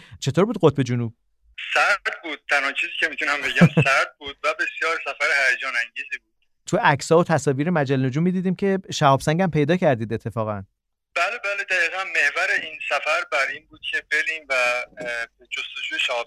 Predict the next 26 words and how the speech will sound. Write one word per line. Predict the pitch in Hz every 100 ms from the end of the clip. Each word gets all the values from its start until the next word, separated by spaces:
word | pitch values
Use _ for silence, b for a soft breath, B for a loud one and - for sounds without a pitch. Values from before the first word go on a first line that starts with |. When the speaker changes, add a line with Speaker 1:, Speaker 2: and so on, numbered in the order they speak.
| -
Speaker 2:
سنگ | 156 -
بپردازیم | 147 131 123 123 - 123 - _ B B _ _ 135
و | 131 123 127
شهاب | 131 131 127
سنگ‌هایی | 131 131 160 180 -
که | 147 135
در | 135 127 123 - _ _ _ _ - 143
دوران | 139 135 147 170 -
کهن | 127 135 165
در، | 151 127 127 -
اه، | 131 123 -
جنوبگان | 139 135 135 143 170
سقوط | - 135 -
کردن | 127 120 135 151
رو، |
اونها | 151 135 123 127
رو | 139 139 _ _ _ _ -
اگه | 151 160
بتونیم | 135 - 143 147
تعدادش | 135 123 135 139
رو |
جمع‌آوری | 147 131 120 120 135
کنیم | - 139 123
و | 127
خوشبختانه | 143 - 160 - 170
خوششانس | 170 156 - 156